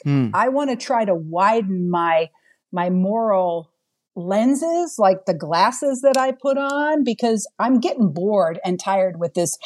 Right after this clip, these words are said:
Speaker 2: fairness and justice
Speaker 1: Yeah.
Speaker 2: and care and harm. I mean, enough said about the limitations of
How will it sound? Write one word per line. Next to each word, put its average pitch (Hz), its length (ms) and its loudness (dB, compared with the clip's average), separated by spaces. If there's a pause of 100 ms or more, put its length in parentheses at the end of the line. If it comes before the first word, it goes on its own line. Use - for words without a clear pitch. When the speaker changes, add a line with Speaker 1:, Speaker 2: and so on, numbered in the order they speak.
(440)
Speaker 2:
fairness 214 840 -2
and 185 220 0
justice 208 1000 0
Speaker 1:
Yeah. 151 400 4
Speaker 2:
and 180 180 -2 (180)
care 220 500 0
and 185 160 -6
harm. 208 420 -2
I 233 60 2
mean, 233 260 2 (500)
enough 277 340 2
said 196 640 -2 (580)
about 196 300 0
the 208 80 0
limitations 214 840 0
of 180 140 4